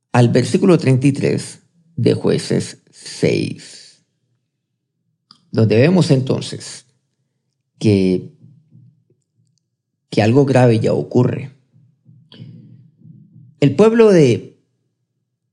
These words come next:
de Madián, el cual, pues, tenía acechado al pueblo de Israel durante siete años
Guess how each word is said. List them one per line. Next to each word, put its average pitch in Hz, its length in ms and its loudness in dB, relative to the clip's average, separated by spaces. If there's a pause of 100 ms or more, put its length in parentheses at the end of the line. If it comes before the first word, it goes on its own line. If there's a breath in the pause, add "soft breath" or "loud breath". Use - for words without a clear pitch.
(320)
de 123 180 2
Madián, 101 720 -2 (920)
el 87 220 -4
cual, 110 580 0
pues, - 180 -8
tenía 104 280 0
acechado 156 420 0
al 85 100 -2
pueblo 82 240 -2
de 101 60 0
Israel 90 280 0
durante 95 360 -2
siete - 360 -4
años 92 440 -6